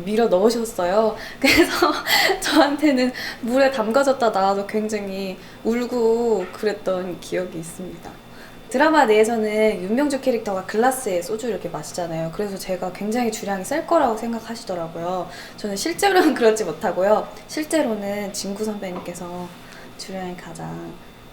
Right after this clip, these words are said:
네, 많이 드시는 걸로. <laughs> 진구 선배님과 가장 호흡이 잘 맞았다고 생각을 하는데요.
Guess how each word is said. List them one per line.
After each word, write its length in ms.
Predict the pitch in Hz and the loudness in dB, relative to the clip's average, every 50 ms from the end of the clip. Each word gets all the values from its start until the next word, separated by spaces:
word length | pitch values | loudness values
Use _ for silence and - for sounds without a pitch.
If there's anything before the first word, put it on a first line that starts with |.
| - - - | -18 -16 -14
네, 180 | 160 156 160 - - - - - 220 233 226 - - | -12 -12 -12 -14 -14 -16 -16 -16 -16 -16 -16 -14 -14
많이 260 | - - 170 170 170 | -12 -12 -12 -12 -12
드시는 380 | - - 170 - - 180 175 165 | -12 -12 -12 -10 -10 -10 -12 -12
걸로. 160 | 160 160 160 156 160 160 151 156 165 - - - - - 277 262 | -10 -10 -10 -10 -10 -10 -12 -12 -12 -14 -12 -10 -6 -4 -2 -2
<laughs> 400 | - - 320 - - - - - | -2 -2 -4 -4 -6 -8 -6 -6
진구 380 | - - 233 240 247 254 262 | -4 -2 -2 -2 0 0 0
선배님과 1000 | 254 247 233 226 214 208 190 185 180 175 175 - 170 170 175 185 190 190 180 170 165 | 2 2 0 0 -2 -2 -4 -6 -8 -10 -8 -8 -6 -4 -2 -2 -2 -2 -4 -6 -10
가장 280 | - - 165 165 170 180 | -10 -10 -10 -8 -8 -6
호흡이 280 | 208 247 254 226 214 196 | -4 -4 -4 -4 -4 -8
잘 240 | - - 196 185 | -6 -4 -4 -2
맞았다고 920 | 170 151 151 147 202 196 196 - 180 170 160 - - 160 165 175 180 170 170 - - - - - - - | -2 -2 -2 -2 -4 -4 -4 -6 -6 -6 -6 -8 -6 -4 -4 -4 -4 -6 -8 -12 -16 -18 -18 -20 -18 -12
생각을 320 | - 240 240 233 233 233 | -8 -6 -4 -2 -2 -2
하는데요. 600 | 254 269 269 254 226 214 202 208 226 233 220 | -2 -2 -2 -2 -2 -2 0 0 0 0 -2